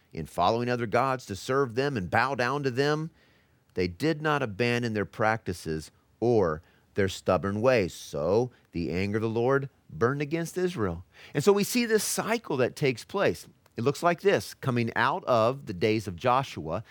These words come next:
there was this obedience. The people were walking with the Lord. And then they would, as this text says, act wickedly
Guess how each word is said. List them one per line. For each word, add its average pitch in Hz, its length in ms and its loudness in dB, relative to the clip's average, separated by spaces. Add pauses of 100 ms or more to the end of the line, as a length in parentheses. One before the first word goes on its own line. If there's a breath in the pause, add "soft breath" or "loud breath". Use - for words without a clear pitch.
(300 loud breath)
there 135 180 4
was 143 260 2
this 139 200 -6
obedience. 139 600 -2
The 92 140 -6
people 143 480 -4
were 123 180 -2
walking 113 560 -2
with 113 200 -4
the 107 100 -2
Lord. 101 400 -2 (260 loud breath)
And 82 240 -4
then 135 380 2 (800)
they 90 160 -2
would, 107 220 0
as 95 200 -2
this 117 180 -2 (140)
text 117 260 -2
says, 123 260 2 (320 loud breath)
act 92 300 0
wickedly 135 800 0